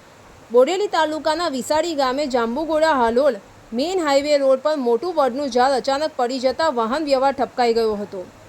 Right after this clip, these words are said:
વડનું ઝાડ વચ્ચે પડવાને કારણે બંને તરફ વાહનોની લાંબી કતાર લાગતા ટ્રાફિક જામની સ્થિતિ સર્જાઈ હતી.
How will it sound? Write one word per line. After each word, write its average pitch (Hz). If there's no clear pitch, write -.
વડનું 320
ઝાડ 285
વચ્ચે 277
પડવાને 285
કારણે 277
બંને 240
તરફ 294
વાહનોની 277
લાંબી 254
કતાર 254
લાગતા 277
ટ્રાફિક 240
જામની 262
સ્થિતિ 262
સર્જાઈ 226
હતી. 214